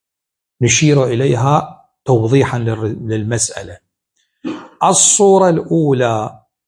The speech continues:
أن اليمين تعلق بغير المقدور،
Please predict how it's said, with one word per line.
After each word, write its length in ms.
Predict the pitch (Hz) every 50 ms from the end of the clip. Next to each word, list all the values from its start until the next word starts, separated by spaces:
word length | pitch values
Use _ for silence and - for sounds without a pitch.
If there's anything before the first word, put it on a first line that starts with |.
| _ _ _ _ _ _ _ _ _ _ _ -
أن 340 | 190 202 190 175 160 147 135
اليمين 800 | 123 120 117 117 113 117 113 117 123 131 127 113 107 101 104 107
تعلق 800 | - 117 107 117 160 190 185 170 170 165 156 156 - 160 151
بغير 500 | 143 131 131 127 131 143 143 123 113 107
المقدور، 640 | 98 98 95 95 92 - - - 92 85 - _